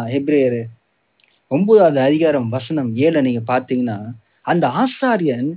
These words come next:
ரத்தம் இல்லாதபடி அந்த மகா பரிசுத்த ஸ்தலத்துக்குள்ளுக்கு போக முடியாது. எந்த ரத்தம்? பலி கொடுத்த ஆட்டுக்குட்டியின் ரத்தம்.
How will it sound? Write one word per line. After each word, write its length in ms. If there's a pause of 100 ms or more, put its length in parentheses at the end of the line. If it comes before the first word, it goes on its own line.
(180)
ரத்தம் 680
இல்லாதபடி 600
அந்த 140
மகா 340
பரிசுத்த 520
ஸ்தலத்துக்குள்ளுக்கு 920
போக 240
முடியாது. 360 (1000)
எந்த 340
ரத்தம்? 400 (1080)
பலி 240
கொடுத்த 340
ஆட்டுக்குட்டியின் 840
ரத்தம். 400